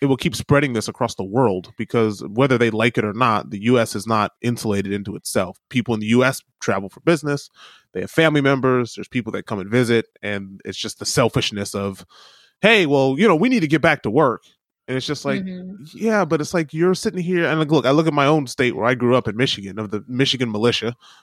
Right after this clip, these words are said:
Speaker 1: who is basically as, you know, as close to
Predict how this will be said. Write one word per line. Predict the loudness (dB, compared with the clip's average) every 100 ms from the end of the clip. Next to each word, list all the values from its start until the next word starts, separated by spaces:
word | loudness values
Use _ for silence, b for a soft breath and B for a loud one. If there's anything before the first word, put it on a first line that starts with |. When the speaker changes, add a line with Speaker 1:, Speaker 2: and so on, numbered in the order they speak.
| b
Speaker 1:
who | -2
is | -2
basically | 0 0 -2 -2 0 0 -2 _ _ -6
as, | -2 0 -2 -6 -14 -8
you | -4
know, | -4 -4 -6 -6
as | -8
close | -4 0 2 0 0
to | 0 2 0